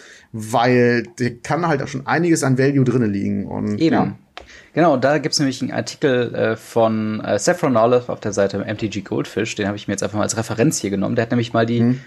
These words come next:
Speaker 2: Top ten, ähm, ja, wertvollsten Karten f-, nur aus den Foils quasi. Also da
Speaker 1: Ja.
Speaker 2: sind die,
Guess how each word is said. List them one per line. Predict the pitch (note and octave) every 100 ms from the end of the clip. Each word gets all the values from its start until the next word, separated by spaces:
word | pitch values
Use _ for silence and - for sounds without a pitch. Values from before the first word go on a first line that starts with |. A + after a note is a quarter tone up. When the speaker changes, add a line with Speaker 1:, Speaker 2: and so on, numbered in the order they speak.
| _
Speaker 2:
Top | - F3 -
ten, | - D3+ D3 C#3+ -
ähm, | A#2+ A#2+ A#2+ A#2+ A#2+ A#2+
ja, | A#2 G#2+ - - - -
wertvollsten | - - G#2+ G2 G#2+ C#3+ - C#3+ D3+ - C#3+
Karten | - A#2+ C3 C#3
f-, | B2 _ -
nur | A#2+ F3+
aus | F#3 -
den | D3
Foils | - D3+ A#2+ - -
quasi. | - G#2 A2 G2+
Also | G#2+
da | B2+
Speaker 1:
Ja. | A#2+
Speaker 2:
sind | B2
die, | A#2+ A#2